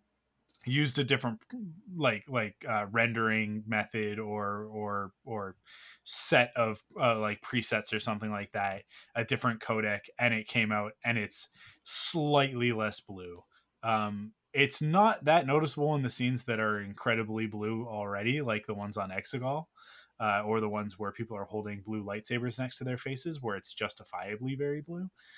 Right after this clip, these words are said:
But, um, but, like, the Pasaana scenes and, uh, I, um, all of, like, the Star Destroyer stuff, like, like, all, like, sort of on the, uh, like, like, the interiors and stuff like that. Um, it's,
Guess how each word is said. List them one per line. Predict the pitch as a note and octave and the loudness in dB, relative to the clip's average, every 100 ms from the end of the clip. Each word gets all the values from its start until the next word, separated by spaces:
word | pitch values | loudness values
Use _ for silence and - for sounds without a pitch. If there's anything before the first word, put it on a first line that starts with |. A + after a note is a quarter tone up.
| - - - | -20 -20 -2
But, | B2+ C#3+ C#3 C3+ - | 8 8 8 4 6
um, | C3+ A#2+ A#2 A2 G#2+ - | 8 8 6 0 0 2
but, | C3 | 4
like, | C3 C3+ | 4 4
the | D#3 | 2
Pasaana | C#3+ D3 - A2+ A#2 A#2+ | 2 2 4 6 4 2
scenes | - A#2+ A#2 A#2 A#2 A#2+ A#2 | 2 0 0 0 -2 -2 -4
and, | G#2+ G#2+ G#2 G#2 G#2+ | -4 -4 -4 -6 -4
uh, | G2 G2 G2 G2 G2+ A2+ | 0 0 -2 -6 -10 -10
I, | G2+ F#2+ F#2 F#2 - _ _ _ - - _ _ | -8 -8 -10 -14 -16 _ _ _ -20 -20 _ _
um, | A#2+ A2+ G2+ G2 F#2+ F#2 F2 E2+ _ _ _ _ - | -2 0 0 -4 -8 -12 -14 -20 _ _ _ _ -4
all | A2+ A#2 | 0 2
of, | |
like, | A#2+ A#2 | 0 -2
the | A2+ | -2
Star | - G#2+ G2+ | -2 -2 -2
Destroyer | G#2+ - A2+ A2 A2 | -2 -2 -2 0 0
stuff, | G#2+ - A2 A2 - | -2 -2 -2 -2 -6
like, | G#2 G2 | -10 -10
like, | G2 F#2+ | -12 -12
all, | G2 G2 G2+ | -10 -12 -12
like, | G2+ F#2 | -12 -8
sort | - G2 | -8 -8
of | F#2+ | -10
on | F#2 F#2+ F#2+ | -10 -10 -12
the, | F2+ F2 _ _ - _ _ | -14 -18 _ _ -20 _ _
uh, | G#2+ G2+ G2+ A2+ | -8 -8 -8 -12
like, | G2 - G2+ | -12 -12 -12
like, | G2 F#2 - | -10 -12 -10
the | A#2 A#2+ G2+ | -4 -2 -2
interiors | G#2+ - G2 G2+ G#2+ | -6 -6 -8 -6 -6
and | G#2+ | -4
stuff | G#2 G#2+ | -6 -6
like | G#2+ | -2
that. | B2 B2+ - - - _ - | 2 2 0 -18 -20 _ 4
Um, | B2 A2+ G#2 G2 G#2+ | 4 6 2 -6 0
it's, | C#3 C3+ - | 4 4 4